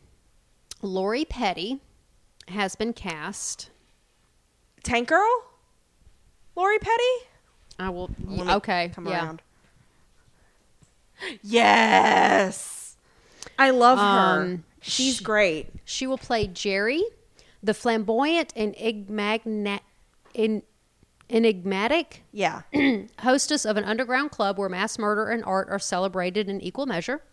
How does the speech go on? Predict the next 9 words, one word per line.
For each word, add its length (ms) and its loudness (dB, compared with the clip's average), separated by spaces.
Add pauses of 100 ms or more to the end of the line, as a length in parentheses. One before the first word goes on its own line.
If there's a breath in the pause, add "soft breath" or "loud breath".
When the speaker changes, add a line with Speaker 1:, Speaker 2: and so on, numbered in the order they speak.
(140)
Speaker 2:
Right 380 0
on. 420 0 (100)
That'll 220 6
be 120 0
fun. 300 0
She'll 160 -2
be 120 -2
fun. 460 -6
Speaker 1:
<clears throat> 260 -8